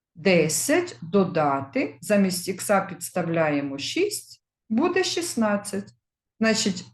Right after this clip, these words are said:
перше рівняння у нас уже являється правильною відповіддю. Це буде варіант А. Далі вже можна не перевіряти.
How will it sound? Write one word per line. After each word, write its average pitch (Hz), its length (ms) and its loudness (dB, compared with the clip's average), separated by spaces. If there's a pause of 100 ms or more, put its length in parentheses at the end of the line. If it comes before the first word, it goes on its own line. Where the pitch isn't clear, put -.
(320)
перше 233 400 4
рівняння 339 760 0
у 196 80 0
нас 247 320 0
уже 226 520 -2 (320)
являється 226 1200 -2
правильною 196 640 -2
відповіддю. 143 960 -6 (460)
Це 415 140 0
буде 202 260 4
варіант 165 580 2
А. 156 220 -4 (560)
Далі 226 260 6
вже 180 180 4
можна 170 340 2
не 208 180 4
перевіряти. 151 720 -4